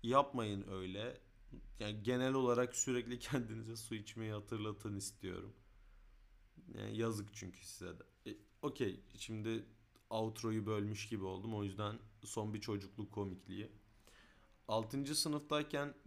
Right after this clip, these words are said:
din kültürü sınavında "Cemevinde ibadet eden mezhep hangisidir?" diye sorulmuştu ve ben Cemeviler yazmıştım. Hoca da yanına çağırıp "Yiğit, Cemeviler kim Allah aşkına?" diye kızmıştı.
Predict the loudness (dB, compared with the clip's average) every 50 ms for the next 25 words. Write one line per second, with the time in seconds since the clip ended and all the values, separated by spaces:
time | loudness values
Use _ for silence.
0 | -4 0 0 0 0 2 0 -2 0 0 0 0 2 2 2 2 2 2 2 0
1 | 0 0 0 0 0 2 2 2 2 2 0 0 -2 -2 0 0 0 0 2 4
2 | 2 2 2 0 -2 -2 0 2 2 2 2 2 0 0 0 0 0 -2 0 2
3 | 4 4 4 4 2 -2 -4 -4 -4 -2 -2 -2 -2 -2 -2 -2 -2 -2 -4 -4
4 | -4 -4 -6 -6 -8 -12 -10 -6 -2 0 2 2 2 2 0 0 0 0 0 0
5 | 0 0 2 2 2 2 4 4 4 2 2 0 -4 -6 -8 -10 -12 -12 -14 -14
6 | -16 -18 -18 -18 -20 -20 -20 -20 -20 -20 -20 -12 -4 0 2 4 4 6 6 8
7 | 8 8 8 6 4 2 2 0 2 2 4 4 4 4 2 0 -4 -6 -6 -4
8 | -2 -4 -4 -4 -2 0 0 2 2 2 2 4 4 4 4 4 2 2 0 -2
9 | 0 2 2 2 2 2 0 -2 -4 -8 -6 -6 -4 -4 -4 -4 -4 -6 -6 -6
10 | -4 -2 -4 -4 -4 -6 -10 -12 -12